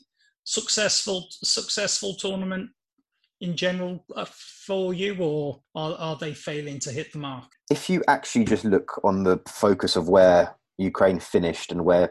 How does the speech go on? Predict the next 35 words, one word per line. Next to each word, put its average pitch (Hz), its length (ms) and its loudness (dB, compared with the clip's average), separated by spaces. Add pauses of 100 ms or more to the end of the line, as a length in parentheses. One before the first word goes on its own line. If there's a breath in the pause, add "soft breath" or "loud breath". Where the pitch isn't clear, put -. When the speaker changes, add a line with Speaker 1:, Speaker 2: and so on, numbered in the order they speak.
Speaker 2:
people 90 260 0
expected - 580 0
them 80 220 -2
to - 160 -6
reach - 540 -4 (200)
pre-tournament, 80 720 -2
a 80 60 2
lot, 90 200 4 (420)
Shevchenko 104 500 2
said - 420 2 (200)
the - 160 -4
main 87 300 0
goal 85 240 6
is 76 120 0
get 80 180 2
out 82 120 6
of - 60 -6
the 82 40 0
group. 73 340 -2 (360)
They 90 140 4
beat 85 300 0
that. - 180 2 (640)
That 64 180 4
was - 120 -2
for - 160 -8
certain. 73 640 0
You 90 100 -2
know, 85 340 2 (280)
they, 85 260 0
they 87 160 2
took - 320 0
that 87 60 6
out 80 260 6
of 76 60 -8
the 80 100 -4